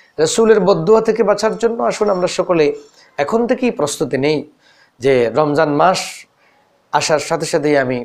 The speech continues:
প্রস্তুতি নেব এবং রমজান মাসের যাবতীয় আমলের মাধ্যমে আমি নিজেকে জান্নাত উপযোগী হিসেবে গড়ে তুলব। আল্লাহ রাব্বুল আলামিন আমাকে সহ আপনাদের সকলকে, আসুন সকলকে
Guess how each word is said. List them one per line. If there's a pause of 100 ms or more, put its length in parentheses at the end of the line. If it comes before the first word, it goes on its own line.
(480)
প্রস্তুতি
নেব
এবং
রমজান
মাসের (580)
যাবতীয়
আমলের
মাধ্যমে
আমি
নিজেকে
জান্নাত
উপযোগী
হিসেবে
গড়ে
তুলব। (600)
আল্লাহ
রাব্বুল
আলামিন
আমাকে
সহ (540)
আপনাদের
সকলকে,
আসুন
সকলকে